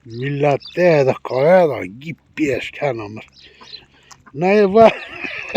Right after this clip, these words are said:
<laughs> Ya bu orada gelmez ya, hasıl. Ya, sırf dedi, besi de bu, ihlal ve dere, tık yerine. E, tabii, lüveri zayıfın.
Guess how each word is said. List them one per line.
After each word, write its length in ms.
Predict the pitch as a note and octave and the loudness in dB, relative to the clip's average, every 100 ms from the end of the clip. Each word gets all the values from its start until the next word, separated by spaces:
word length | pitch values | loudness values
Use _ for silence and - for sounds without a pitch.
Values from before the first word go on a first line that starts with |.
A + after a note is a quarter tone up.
| - | -2
<laughs> 120 | G#4 - _ _ - - | -2 -2 _ _ -20 0
Ya 140 | G3+ G3 | 2 2
bu 160 | D#3 F#3 | 0 0
orada 420 | E3+ D#3+ C#3+ F3+ | 2 2 2 2
gelmez 460 | E3 E3 G3+ G#3+ C3+ | 2 -2 0 0 0
ya, 200 | C3 D#3+ | 2 2
hasıl. 460 | - A2+ - G2+ - _ _ - - - _ - _ - | 2 -10 -10 -14 -14 _ _ -20 -20 -20 _ -20 _ -8
Ya, 180 | E3+ C#3+ | -6 -4
sırf 280 | - G3+ | 0 0
dedi, 280 | E3 C3+ A2+ | -2 -8 -8
besi 280 | C#3 C3+ G#3 | -8 -6 -2
de 240 | G3 D3+ | 0 0
bu, 200 | D3+ A#3 G#3 - | -2 -4 -6 -8
ihlal 500 | E3+ D3+ E3 E3+ D#3 | -2 0 0 -4 -2
ve 160 | F3 | -4
dere, 240 | D#3 E3+ A#3 | -2 0 -2
tık 320 | - G3 - | -4 -14 -6
yerine. 360 | D3 C3 G3 G#3 _ _ _ _ _ _ - | -4 -2 -2 -4 _ _ _ _ _ _ -20
E, 60 | - | -14
tabii, 560 | - F3 D3 A2+ G#2 G#2 - - | -6 -4 -4 -6 -8 -12 -16 -12
lüveri 380 | A#2 D3 D3+ | -4 -2 0
zayıfın. 460 | C3 B2 D3+ B2+ G2+ | 0 2 2 2 -6